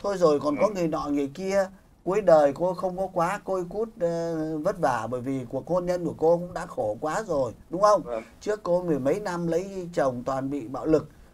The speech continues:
Speaker 1: Thế thì nay
Speaker 2: Vâng.
Speaker 1: lại gặp một cái người người ta thương mình thì cho người ta một cái danh phận nó đàng hoàng một tí, động viên nhé.
Speaker 2: Vâng ạ.
Speaker 1: Thế còn nếu cô cứ ngang bướng kiên quyết không thì ta duy trì là nhà hai người ở nhưng mà vẫn yêu nhau.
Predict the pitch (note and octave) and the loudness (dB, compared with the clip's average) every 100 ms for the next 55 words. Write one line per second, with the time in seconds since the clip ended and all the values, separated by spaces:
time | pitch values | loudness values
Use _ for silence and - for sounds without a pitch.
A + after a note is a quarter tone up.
0 | _ - F3+ E3+ D3+ E3 - C#3+ C#3+ C#3 | _ -12 -8 -4 0 2 2 0 -2 -4
1 | C#3 - F3+ F3+ D#3+ C3+ D3+ D#3 F3+ F3 | -6 -6 -8 0 2 2 -2 -4 0 2
2 | D#3 C#3+ C3 C3+ A#2+ F3 D#3+ E3 D#3 C#3+ | 2 -2 -2 -6 -4 -4 -2 -4 -4 -6
3 | E3+ G3 - - _ - F3 F3 F3 C3+ | -8 -8 -16 -20 _ -4 -4 -2 -4 -2
4 | C#3+ E3+ F3 G3 F#3+ D#3+ C#3 C3 C#3+ C#3 | -4 -4 -4 -6 -4 -2 -2 -2 -2 -2
5 | C3+ D3 F3+ A3+ F3 E3+ G#3 G#3+ - - | -4 -6 -6 -2 -2 2 4 4 0 -16
6 | - _ G2+ A#2 B2 G#2+ - - - G3 | -18 _ 2 6 8 6 -2 -14 -12 0
7 | F#3 E3+ G#3 A3+ G3+ G3+ G#3 A#3 B3 G3 | 2 6 4 4 -2 -2 -6 -6 -4 -4
8 | G3 F#3+ A3+ A3+ G#3 F#3+ A3+ A3 G3+ G3 | -4 -2 -2 0 -4 0 -2 2 0 0
9 | G3 E3+ F3 F#3+ F3+ G3 F#3+ F3+ F3 E3+ | -2 -4 0 -2 -2 -6 -8 -4 0 0
10 | E3 E3 E3 E3+ - - - D#3+ F3 F3+ | 0 -2 -6 -10 -20 -14 -4 0 2 0
11 | F#3 E3 D3 C3 A2+ D3+ F#3 F3 E3 F#3+ | 2 4 4 4 0 -4 -4 -6 -4 -2
12 | A3+ A3+ A3+ A3+ | 0 0 0 0